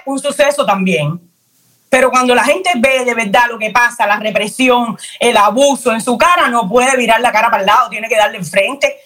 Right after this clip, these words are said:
Por eso fueron tantos artistas para allí, porque había cosas pasando con los artistas y lo estaban viendo. Había un abuso muy grande. La gente tiene que ver que eso existe.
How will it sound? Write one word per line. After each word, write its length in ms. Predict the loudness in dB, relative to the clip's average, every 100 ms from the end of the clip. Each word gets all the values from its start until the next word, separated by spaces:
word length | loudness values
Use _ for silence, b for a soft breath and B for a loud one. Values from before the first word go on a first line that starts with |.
| b 0
Por 180 | 2 2
eso 200 | 0 0
fueron 340 | 2 2 2
tantos 340 | 0 0 0
artistas 380 | 0 0 -2 0
para 140 | 0 0
allí, 120 | -2
porque 180 | 0 0
había 200 | 2 2
cosas 260 | 2 0
pasando 320 | -2 -2 -2
con 120 | 0 0
los 100 | -2
artistas 380 | -2 -6 -2
y 40 | 0
lo 60 |
estaban 340 | 2 2 2 0
viendo. 520 | -2 -2 0 -4 -6 _ _ _
Había 300 | -2 0 0
un 80 | 0
abuso 340 | 0 0 -4 -2
muy 160 | -2
grande. 560 | 0 2 2 -2 -4 -6 _ _ _ _ _ _ _ _ 0
La 180 | 2 2
gente 300 | 2 2 0
tiene 200 | 0 2
que 100 | 2
ver 180 | 0 0
que 140 | 0
eso 140 | 2
existe. 720 | 0 0 2 2 2 -2 -2